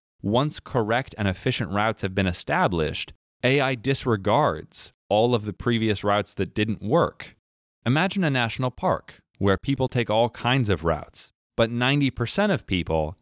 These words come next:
take a certain route. What if A I started restricting other routes, saying, "We calculate that you're most likely to enjoy this route,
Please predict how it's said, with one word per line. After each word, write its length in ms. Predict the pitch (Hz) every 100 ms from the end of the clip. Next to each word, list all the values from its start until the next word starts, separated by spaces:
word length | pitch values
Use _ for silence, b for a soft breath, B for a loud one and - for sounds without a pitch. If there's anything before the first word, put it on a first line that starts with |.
| -
take 200 | 120 110
a 80 | 101
certain 420 | - 113 95 92
route. 380 | 107 104 73 - _ -
What 260 | 98 110
if 120 | 127 -
A 180 | 117 117
I 400 | 113 113 107 101
started 420 | 104 117 110 101
restricting 680 | 107 - - 95 92 80 78 -
other 260 | 98 92
routes, 380 | 87 82 78 -
saying, 520 | - 104 101 98 95 - _ _
"We 220 | 226 185
calculate 680 | 165 156 147 139 123 104 98
that 80 | 110
you're 140 | 110
most 340 | 107 123 113 95
likely 460 | 98 151 160 90
to 200 | 80 90
enjoy 500 | 85 82 87 87 87
this 360 | 107 165 247 -
route, 320 | 87 78